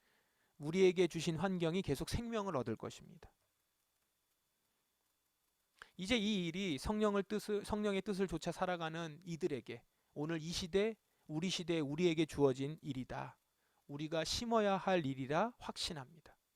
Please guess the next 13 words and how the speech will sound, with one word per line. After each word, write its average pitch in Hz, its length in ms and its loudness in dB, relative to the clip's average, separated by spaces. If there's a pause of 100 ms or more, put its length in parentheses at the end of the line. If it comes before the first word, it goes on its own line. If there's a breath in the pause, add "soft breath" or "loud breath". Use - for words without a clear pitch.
(2000 soft breath)
여러분, 220 320 6
이 226 200 6
일을 226 220 6
하다가 208 480 10
낙심하는 208 540 6
일이 180 140 -4
생길 233 280 -4
겁니다. 123 540 -6 (1800)
많을 160 300 2
거예요. 113 420 -2 (560)
불편하다, 143 760 2
쓸데없다, 135 920 -4 (800)
불필요하다. 143 840 2